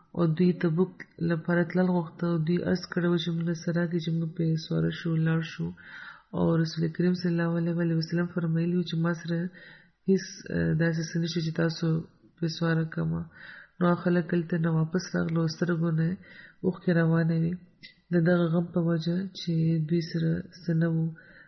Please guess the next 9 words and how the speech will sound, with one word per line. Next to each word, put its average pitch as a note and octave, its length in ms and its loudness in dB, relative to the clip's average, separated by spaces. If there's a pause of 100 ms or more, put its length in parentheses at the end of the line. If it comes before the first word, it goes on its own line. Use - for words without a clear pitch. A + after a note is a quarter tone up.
(180)
ابن E3 240 2
عباس E3+ 400 2 (120)
روایت E3+ 360 0
کوي F#3 140 0
چې F#3 200 -2
دا F3 80 4 (200)
آیت F3 380 2 (960)
چې F3+ 180 2 (1120)
«ولا F3 420 4